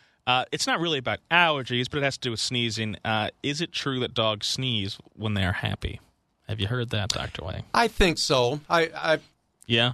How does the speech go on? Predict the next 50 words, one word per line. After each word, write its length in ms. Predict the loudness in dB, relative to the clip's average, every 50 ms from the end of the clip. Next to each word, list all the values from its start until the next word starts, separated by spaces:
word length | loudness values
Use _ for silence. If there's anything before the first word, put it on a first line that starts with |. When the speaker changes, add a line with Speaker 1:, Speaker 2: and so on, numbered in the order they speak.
| 2
Speaker 2:
I 100 | 2 2
think 320 | 2 2 0 0 0 0 -2
sometimes 360 | 0 -2 -2 0 0 0 0 0
when 80 | 0
they 100 | 0 2
do 140 | 2 2 2
get 140 | 2 2 0
excited, 440 | 0 -2 0 0 2 2 2 0 -2
they 100 | -4 -4
do 140 | -4 -4 -6
start 340 | -6 -2 -2 -2 -2 -2 -4
sneezing. 560 | -6 -4 -2 -2 0 0 0 0 0 0 0 -2
Speaker 1:
Mm-hmm. 60 | -4 -10 _ _
Speaker 2:
So, 340 | -10 -6 -6 -4 -4 -6 -8 -4
Speaker 1:
But 180 | 0 2 4 4
they 40 | 4
Speaker 2:
yes. 40 | 4
Speaker 1:
don't 220 | 4 2 2 2 2
sneeze 360 | 2 2 4 2 2 4 6
Speaker 2:
But 80 | 6
Speaker 1:
when 60 | 6 8
Speaker 2:
it's 60 | 6
Speaker 1:
they're 80 | 6
Speaker 2:
just 100 | 4 4
for 140 | 4 4 4
a 40 | 4
few 160 | 2 0 0 0
seconds. 480 | 2 2 2 2 2 0 -2 -4 -2 -4
I 60 | -2
mean, 200 | -2 -2 -2 -4 -6
it's 200 | -10 -10 -6 -6
just 180 | -6 -6 -6 -4
a 40 |
couple 280 | 0 0 0 0 -2 -6
times, 580 | -4 -2 0 0 0 0 -2 -4 -8 -12 -14 -16 _ _ _ _ _ _
and 100 | -2 0
that's 240 | 0 0 0 0 0
it. 180 | 0 0 2 0
Speaker 1:
But 100 | 2 2
they're 100 | 4 4
not 240 | 4 4 2 4 2
gonna 140 | 2 2 2
sneeze 340 | 2 2 2 0 0 0 0
from 140 | 0 0 0
the 120 | 0 2
allergies, 600 | 2 2 2 0 -2 -4 -8 -10 -10 -10 -10 -10
for 140 | -4 -2 -2
the 80 | 2 2
most 300 | 2 2 2 0 0 -2
part. 260 | -2 -4 -4 -8